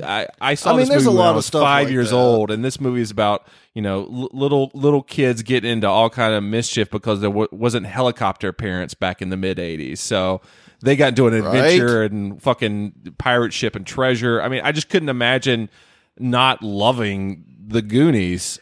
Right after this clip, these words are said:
Speaker 1: Uh,
Speaker 2: I think
Speaker 1: especially
Speaker 2: it's one of those movies that, like, like you said, you have to see at the time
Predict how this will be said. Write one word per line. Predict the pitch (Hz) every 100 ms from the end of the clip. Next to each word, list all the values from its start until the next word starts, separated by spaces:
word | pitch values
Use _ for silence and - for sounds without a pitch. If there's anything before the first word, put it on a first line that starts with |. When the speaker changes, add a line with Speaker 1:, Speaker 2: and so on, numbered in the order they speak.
| -
Speaker 1:
Uh, |
Speaker 2:
I | 98 98 101
think |
Speaker 1:
especially | 156 196 240 233
Speaker 2:
it's | 202 185
one | 190
of | 180
those | 170 165 143
movies | 156 165 156 143
that, | 139 131
like, | 110 127 123 - _ _ _ _ 85 90
like | 131 139
you | 127
said, | - 131 120
you | 131
have | 135 127 -
to |
see | 123 147 139 127
at | 120 -
the | 113
time | - 110 101 73 65 -